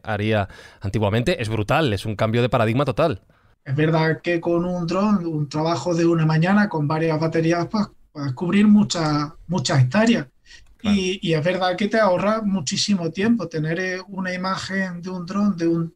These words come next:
Speaker 2: territorio, ¿no? de, de una superficie, eh,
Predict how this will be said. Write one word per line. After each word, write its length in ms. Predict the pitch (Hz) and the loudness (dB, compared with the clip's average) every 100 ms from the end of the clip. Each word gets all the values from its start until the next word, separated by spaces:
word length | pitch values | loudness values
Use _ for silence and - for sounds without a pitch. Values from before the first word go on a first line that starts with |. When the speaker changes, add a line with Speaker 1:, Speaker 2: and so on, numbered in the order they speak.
| _ | _
Speaker 2:
territorio, 720 | 175 170 170 202 196 151 127 - _ | -6 -4 0 2 2 2 -2 -12 _
¿no? 120 | 151 165 | -10 -4
de, 160 | 151 | -4
de 120 | 151 160 | -2 0
una 160 | 165 | 0
superficie, 800 | 139 180 170 165 196 190 160 151 - _ _ _ _ _ | -2 -2 -4 -2 -2 -2 -2 -4 -6 _ _ _ _ _
eh, 100 | 156 | -4